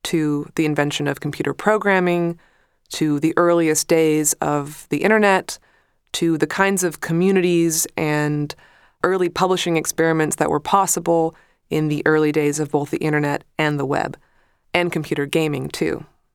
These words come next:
It's a little bit of everything. The important thing for me is that it's sort of a, a reimagination of history. All these things happened, of course, but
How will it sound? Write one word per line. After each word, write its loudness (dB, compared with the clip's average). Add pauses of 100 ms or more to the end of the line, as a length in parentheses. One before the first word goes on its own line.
It's -2
a 4
little 2
bit 4
of 2
everything. -4 (720)
The 2
important 2
thing 2
for -2
me 2
is 0 (140)
that 4
it's 2
sort 2
of 2
a, 6 (180)
a 4
reimagination 2
of 0
history. -2 (360)
All 4
these 0
things 0
happened, 2
of -6
course, 0
but 2